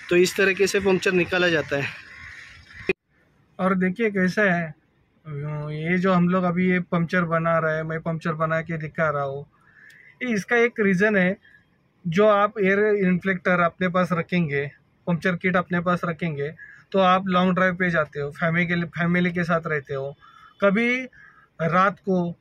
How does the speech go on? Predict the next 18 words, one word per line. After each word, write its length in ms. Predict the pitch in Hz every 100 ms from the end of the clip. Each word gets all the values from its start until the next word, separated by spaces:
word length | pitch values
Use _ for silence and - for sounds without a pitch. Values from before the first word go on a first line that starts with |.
| 175
या 120 | 202
दिन 300 | 185 202 226
में 160 | 240 233
भी 140 | 208 151 117 _ _ -
कई 220 | 196 226 254 233
बार 300 | 208 208 226 190
ऐसा 280 | 190 226 220
होता 240 | 208 214
है 100 | 208
कि 160 | 208 220
ऐसी 280 | 190 185
जगह 200 | 208 196
पे 120 | 202 202
गाड़ी 240 | 196 196
puncture 340 | 196 185 196
हो 160 | 185 185
जाती 280 | 180 -
है 120 | 151